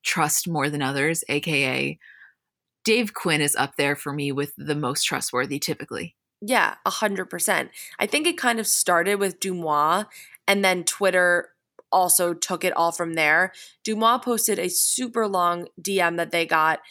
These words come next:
Speaker 2: basically saying that Ramona was being cut, Sonja was being cut, that they were in talks to bring Tinsley back, and that Bethany was maybe going to come back, but only if she was given,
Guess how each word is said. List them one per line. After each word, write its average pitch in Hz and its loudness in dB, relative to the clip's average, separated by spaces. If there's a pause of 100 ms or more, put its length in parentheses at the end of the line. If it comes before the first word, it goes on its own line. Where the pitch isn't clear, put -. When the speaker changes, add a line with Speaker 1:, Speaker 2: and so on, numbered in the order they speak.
(220)
Speaker 2:
basically 233 0
saying 180 0
that 170 2 (420)
Ramona 240 2
was 240 0
being 233 -2
cut, 196 0
Sonja 196 0
was 180 -4
being 185 -4
cut, 170 0 (300)
that 180 2
they 185 2
were 208 2
in 202 0
talks 190 0
to - -8
bring 170 -4
Tinsley 214 -2
back, 180 4
and 185 -4
that 175 2 (340)
Bethany 220 2
was 196 -2
maybe 202 -2
going 180 0
to 214 -2
come 180 -6
back, 170 2
but - -4
only 208 0
if 185 -4
she - -2
was 180 -4
given, 170 -2